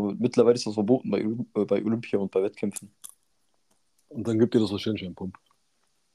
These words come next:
Speaker 1: Ja, also das, das erhöht deine Leistung. Ich hab mal, ich hab mal durchgelesen, mit so gemacht gehabt. Mm, ich glaub, Leute, die das genommen haben,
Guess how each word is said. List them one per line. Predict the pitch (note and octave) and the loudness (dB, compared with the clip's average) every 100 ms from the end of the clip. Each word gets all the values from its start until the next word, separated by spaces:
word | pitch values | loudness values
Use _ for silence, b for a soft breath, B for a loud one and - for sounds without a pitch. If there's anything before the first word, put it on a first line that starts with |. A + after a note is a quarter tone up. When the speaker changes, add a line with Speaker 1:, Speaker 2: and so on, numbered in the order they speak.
| _ - - - | _ -18 -12 0
Speaker 1:
Ja, | G2+ | 2
also | G2 | 4
das, | G#2 G2 F#2 - | 2 0 0 -4
das | G2+ - | -4 -4
erhöht | - G2+ - - | -2 -2 -2 0
deine | G2 A2 | 2 0
Leistung. | A#2+ F#2+ F#2+ - | -2 -10 -12 -8
Ich | |
hab | B2 | 0
mal, | B2 A2 - | 2 0 -4
ich | - | -2
hab | |
mal | C#3 | 0
durchgelesen, | A#2+ D3+ - C#3 C3 G#3+ _ _ _ _ - _ _ _ _ _ | 2 2 2 0 0 -10 _ _ _ _ -20 _ _ _ _ _
mit | A#2+ - | -6 -4
so | A2+ G2+ _ _ _ _ _ _ _ _ _ _ _ C3+ | -6 -8 _ _ _ _ _ _ _ _ _ _ _ -8
gemacht | C3+ | -4
gehabt. | C3 C3 - _ _ _ _ - - - | -4 -4 -8 _ _ _ _ -20 -20 -10
Mm, | A2+ A2+ A2 G#2+ G#2 G#2 _ | -6 -4 -4 -4 -6 -10 _
ich | - | -12
glaub, | - B2+ | -6 2
Leute, | C#3+ C#3+ | 2 2
die | |
das | B2 - | -4 -6
genommen | C3+ C3+ | -8 -6
haben, | C3 C3+ C#3 | -4 -4 -6